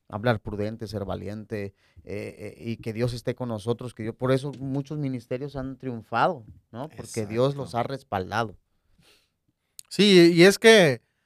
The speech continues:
Speaker 3: yo creo que, pues, David daba, reflejaba eso, ¿no? O sea, no es, no es de que tú puedes decir, "No, el Señor está conmigo". Yo creo que todo lo que hacía David era prosperado, ¿no? Lo que hacía el Señor le, le bendijo en su reinado, le bendijo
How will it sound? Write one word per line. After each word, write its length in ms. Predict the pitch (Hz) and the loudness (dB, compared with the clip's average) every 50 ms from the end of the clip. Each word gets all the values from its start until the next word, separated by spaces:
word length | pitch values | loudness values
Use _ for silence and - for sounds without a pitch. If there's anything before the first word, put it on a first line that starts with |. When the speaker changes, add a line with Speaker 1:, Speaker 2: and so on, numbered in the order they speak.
| _ _ _ _ _ _ _ _ | _ _ _ _ _ _ _ _
Speaker 3:
yo 120 | - 170 180 | 6 8 8
creo 160 | 220 214 220 | 10 8 6
que, 80 | 226 | 4
pues, 160 | 202 185 160 139 | 0 0 6 8
David 260 | 143 135 170 208 208 - _ _ _ _ _ | 8 8 8 6 4 0 _ _ _ _ _
daba, 360 | 185 156 170 180 214 214 202 - | 8 10 12 12 12 12 10 8
reflejaba 720 | - - 170 147 - 156 151 - - 185 214 214 196 202 | 6 6 6 6 8 6 4 8 8 8 8 10 10 10
eso, 240 | 226 220 - 151 135 | 8 8 6 4 4
¿no? 200 | 143 180 202 190 | 4 6 6 6
O 40 | 156 | 6
sea, 180 | - 156 147 | 6 6 6
no 160 | 151 160 175 185 | 6 6 6 6
es, 120 | 180 175 | 6 6
no 200 | 190 175 165 185 | 4 4 6 6
es 100 | 190 175 | 6 6
de 120 | 190 190 - | 6 4 4
que 480 | - 156 143 135 131 127 127 131 131 - _ _ | 4 4 4 4 4 4 2 -2 -6 -10 _ _
tú 120 | 170 165 | -4 2
puedes 180 | - 165 165 151 | 4 4 4 4
decir, 100 | 160 160 | 4 4
"No, 120 | 185 214 | 4 4
el 80 | 220 - | 4 2
Señor 200 | - 165 170 175 | 2 0 0 0
está 180 | 170 - 185 | 0 0 -2
conmigo". 440 | - - 160 175 185 170 143 120 - _ _ _ _ - | -2 0 2 2 2 2 2 -2 -4 _ _ _ _ -4
Yo 140 | 139 143 | -2 2
creo 160 | 151 175 180 196 | 2 2 4 4
que 100 | 190 170 | 2 2
todo 220 | - - 175 185 | 4 6 6 6
lo 80 | 185 175 | 6 4
que 100 | 156 139 | 2 2
hacía 140 | - 156 160 | 4 6 6
David 220 | 156 151 160 165 | 6 6 4 4
era 140 | 165 165 160 | 4 4 2
prosperado, 540 | - 139 117 - - 120 123 156 165 127 110 | 2 -2 -4 -2 2 4 6 6 6 6 2
¿no? 240 | 110 123 165 208 - _ _ _ _ _ _ _ - | 0 -2 -2 -4 -4 _ _ _ _ _ _ _ -2
Lo 120 | 117 110 | 0 2
que 80 | - 117 | 2 2
hacía 220 | 107 139 160 175 | 4 6 8 8
el 80 | 156 127 | 8 6
Señor 280 | 131 123 127 139 147 156 | 4 4 4 6 6 8
le, 260 | 156 147 131 120 117 | 8 6 6 4 2
le 120 | 117 117 117 | 0 0 0
bendijo 320 | 120 127 147 143 - 147 | 0 0 0 0 2 2
en 60 | 135 | 0
su 180 | - - 123 120 | 0 0 0 0
reinado, 680 | 117 117 113 117 131 131 143 143 143 143 139 139 139 | 2 2 2 4 4 6 6 8 8 8 8 8 6
le 80 | 127 120 | 6 4
bendijo 500 | 117 120 120 131 - - 139 131 120 | 0 -2 -4 -6 0 4 4 4 4